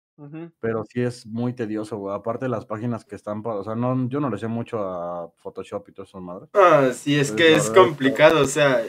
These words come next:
Speaker 3: yo hice los banners, estuve haciendo varios, inclusive les mostré a, a Ganaru cómo son, cómo eran unos y los estuve manejando, poniendo y todo.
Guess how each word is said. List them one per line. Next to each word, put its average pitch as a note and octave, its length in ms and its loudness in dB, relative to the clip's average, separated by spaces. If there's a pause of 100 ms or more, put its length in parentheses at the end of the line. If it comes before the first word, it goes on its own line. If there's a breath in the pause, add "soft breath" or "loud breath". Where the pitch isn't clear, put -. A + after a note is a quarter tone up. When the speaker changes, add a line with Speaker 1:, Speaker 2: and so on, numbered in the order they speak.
(200)
Speaker 3:
yo E3+ 160 8
hice F#3+ 220 6
los A#2 200 -2
banners, C#3+ 480 2
estuve C3+ 280 0
haciendo C#3 300 0
varios, C3+ 420 0
inclusive C#3 420 -4
les C3 200 0
mostré B2+ 420 2
a, G#2+ 320 -4 (720)
a C3 80 4
Ganaru C#3 580 6
cómo C#3+ 420 4
son, C3+ 680 2
cómo C#3 280 4
eran C3 240 4
unos C#3 360 4
y B2 60 -8
los A2 180 -12
estuve C#3 300 2
manejando, C3 560 4
poniendo B2 340 -2
y B2 40 -6
todo. B2 440 2